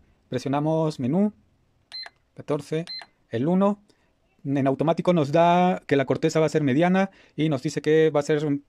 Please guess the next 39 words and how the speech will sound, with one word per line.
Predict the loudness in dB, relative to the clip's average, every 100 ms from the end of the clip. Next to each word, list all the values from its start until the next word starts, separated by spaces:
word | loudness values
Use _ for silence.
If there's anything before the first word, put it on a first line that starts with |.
| _
pan | -2 0
de | 0
dos | -2 -2
libras. | 0 0 -2 -14 _ _ _ _ _ _ _ _ _ _ _ 0
Pero | 4 4 4
pues | 0 -2
en | -2
esta | 0
ocasión | 0 0 0
vamos | -2 -2
a | -2
prepar-, | -2 0 -2 -2
vamos | -2 -2
a | -2
probar | 0 0 2
la | 2
light. | 2 0 -6 _ _ _ _ _ -16 -14 -6
A |
ver | -6
si | -4
no | -2
queda | 0
muy | 0 0
crudo. | 0 0 0 -2 -8 _ _ _ _ _ _ _ _ _ _ _ _ _ _ _ _ _ _
Mm, | -14 -10 -8 -8 -8 -8
es | -6
que |
no | -6
se | -6
ve. | -6 -4 -8 -10
Les | -8
digo | -6
que | -4
estaría | -4 -2 -4
genial | -4 -4
que | -6
tuviera | -4 -4
una | -2 -2
luz. | -2 -2 -8